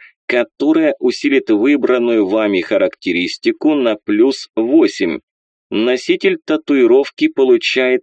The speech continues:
навык «Кровавый луч», который сможет использовать один раз в двенадцать часов. Целью можно выбрать как себя,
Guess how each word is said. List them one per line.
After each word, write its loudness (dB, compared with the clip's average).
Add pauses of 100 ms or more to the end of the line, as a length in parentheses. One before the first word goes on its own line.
навык -2 (260)
«Кровавый 0
луч», -2 (260)
который 2
сможет -2
использовать 0
один -2
раз -4
в -8
двенадцать -2
часов. -2 (560)
Целью 0
можно 0
выбрать 0
как -4
себя, -4